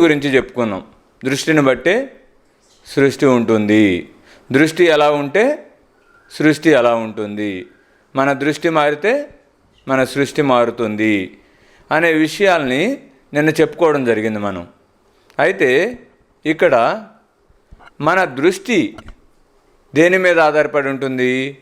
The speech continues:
మన అవగాహన మీద ఆధారపడి ఉంటుంది. ఒక వ్యక్తిని మనం అర్థం చేసుకున్న మీద ఆధారపడి ఉంటుంది. కాబట్టి ఈరోజు ఒక వ్యక్తి మంచోడా చెడ్డోడా అంటే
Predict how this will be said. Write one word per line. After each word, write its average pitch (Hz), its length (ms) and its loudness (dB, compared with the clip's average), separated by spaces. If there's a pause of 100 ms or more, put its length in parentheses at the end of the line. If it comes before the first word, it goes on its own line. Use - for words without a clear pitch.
(640)
మన 131 180 -2 (120)
అవగాహన 120 520 0 (140)
మీద 113 120 -2 (120)
ఆధారపడి 101 460 -4
ఉంటుంది. 92 480 -6 (760)
ఒక 135 160 0
వ్యక్తిని 139 560 0 (540)
మనం 143 280 -2 (140)
అర్థం 170 340 -6
చేసుకున్న 143 460 -4 (600)
మీద 156 220 0 (120)
ఆధారపడి 120 500 0
ఉంటుంది. 104 420 -4 (1120)
కాబట్టి 196 400 -2 (840)
ఈరోజు 185 460 4 (460)
ఒక 151 200 -2
వ్యక్తి 165 240 0 (120)
మంచోడా 165 480 4
చెడ్డోడా 151 560 4 (960)
అంటే 156 220 2